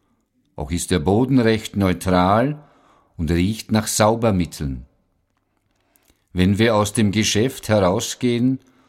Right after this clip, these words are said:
so laufen viele hundert Beine kreuz und quer, alle haben es eilig und seltsame dunkle Wagen ziehen sie hinter sich her. Es ist ein penetrantes Geräusch.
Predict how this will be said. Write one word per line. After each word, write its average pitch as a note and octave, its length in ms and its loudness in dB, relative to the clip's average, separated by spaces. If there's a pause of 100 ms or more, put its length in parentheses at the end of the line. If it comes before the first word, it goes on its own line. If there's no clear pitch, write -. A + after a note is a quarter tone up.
(140)
so A2 140 -2
laufen G#2+ 440 2
viele D3+ 480 0
hundert A#2 480 0
Beine A#2 440 2
kreuz A2 560 0
und A2 200 -4
quer, A2+ 640 -2 (320)
alle F#2+ 260 2
haben G#2 240 2
es F#2+ 220 -2
eilig A#2+ 760 0 (640)
und E2+ 140 -2
seltsame G#2 720 0
dunkle G#2 520 -2
Wagen F#2 500 2
ziehen F#2 420 -2
sie F#2+ 180 -4
hinter F#2 340 -4
sich A2 240 -8
her. D2+ 300 -6 (1080)
Es E2 160 -8
ist E2 260 -6
ein E2+ 200 0
penetrantes F2 960 -2
Geräusch. D2 680 -10